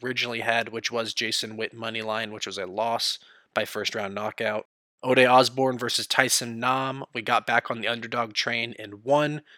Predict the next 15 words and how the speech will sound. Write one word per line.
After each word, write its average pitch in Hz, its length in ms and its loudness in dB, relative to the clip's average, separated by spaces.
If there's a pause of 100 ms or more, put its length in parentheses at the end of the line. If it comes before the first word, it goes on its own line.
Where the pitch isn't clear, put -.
(100)
Tyson 127 400 0
Nam 117 300 -2
moneyline 110 440 -6
plus - 280 -4
two 113 160 -6
hundred 110 440 -6
by 98 140 2
first - 300 -8
round 101 180 -4
knockout. 107 480 -4 (320)
Gabriel 139 400 6
Benitez 135 560 0
versus 120 320 -4
Charlie 127 300 0
Ontiveros. 117 880 0